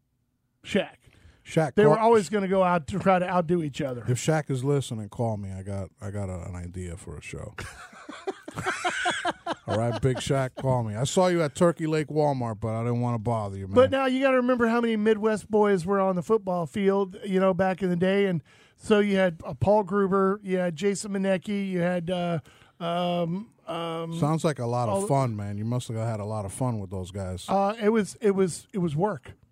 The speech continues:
Speaker 1: It was literally work. I mean, they were
Speaker 2: Re-,
Speaker 1: fun times, but,
Speaker 2: really?
Speaker 1: you know,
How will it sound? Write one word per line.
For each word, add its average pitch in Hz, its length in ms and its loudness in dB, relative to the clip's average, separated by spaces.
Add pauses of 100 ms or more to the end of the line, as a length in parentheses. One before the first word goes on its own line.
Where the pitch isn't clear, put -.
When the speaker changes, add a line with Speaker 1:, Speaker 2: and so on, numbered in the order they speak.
(500)
Speaker 1:
It 190 160 4
was 170 260 0
literally 196 380 4
work. 170 240 0
I 190 60 2
mean, 214 160 6
they 220 60 6
were 226 120 6
Speaker 2:
Re-, 208 80 0
Speaker 1:
fun 226 200 4
times, 185 400 2
but, 170 200 2
Speaker 2:
really? 143 140 2
Speaker 1:
you 190 60 0
know, 180 160 0